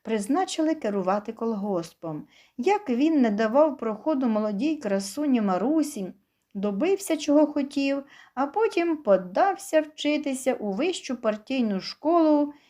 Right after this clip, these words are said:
і забув про просту дівчину.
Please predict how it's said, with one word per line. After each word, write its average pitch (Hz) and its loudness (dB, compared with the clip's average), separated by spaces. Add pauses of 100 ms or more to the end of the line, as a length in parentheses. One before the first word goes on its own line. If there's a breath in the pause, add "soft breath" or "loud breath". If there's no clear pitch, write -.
(240 loud breath)
і 254 0
забув 202 0 (360)
про 190 -2
просту 185 -6 (140)
дівчину. 165 -8